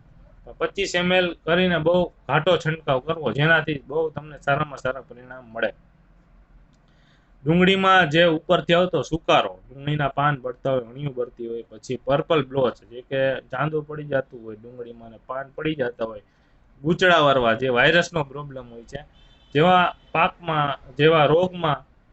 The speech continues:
બહુ સારામાં સારું રિઝલ્ટ છે આ દવાનું. પચીસ એમ એલ નાખીને બહુ સ્ટીકર એડ કરીને બહુ ઘાટો છંટકાવ કરવો. બીજા નંબરમાં ચણામાં, સુકામાં બહુ સોલિડ રિઝલ્ટ છે. જ્યારે ધાણામાં ફ્લાવરિંગ વરવાનો પ્રશ્ન,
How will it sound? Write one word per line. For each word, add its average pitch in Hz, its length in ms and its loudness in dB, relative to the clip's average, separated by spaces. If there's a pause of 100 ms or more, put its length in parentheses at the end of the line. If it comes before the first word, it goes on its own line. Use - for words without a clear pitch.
(120)
બહુ 160 180 4
સારામાં 170 400 4
સારું 170 300 2
રિઝલ્ટ 143 320 2
છે 143 100 -2
આ 113 560 -6
દવાનું. 131 460 -10
પચીસ 180 340 -6
એમ 175 160 -2
એલ 165 140 0
નાખીને 175 300 0
બહુ 160 220 -10
સ્ટીકર 170 440 -2 (320)
એડ 156 240 2
કરીને 170 280 -2
બહુ 151 240 -10
ઘાટો 151 260 2
છંટકાવ 139 420 -8
કરવો. 117 320 -6 (720)
બીજા 160 240 2
નંબરમાં 185 500 4
ચણામાં, 160 560 4
સુકામાં 160 680 0 (520)
બહુ 165 180 4
સોલિડ 160 400 0
રિઝલ્ટ 139 340 0
છે. 180 120 0 (240)
જ્યારે 139 360 2
ધાણામાં 160 520 2
ફ્લાવરિંગ 156 480 0
વરવાનો 165 380 -2
પ્રશ્ન, 165 460 -4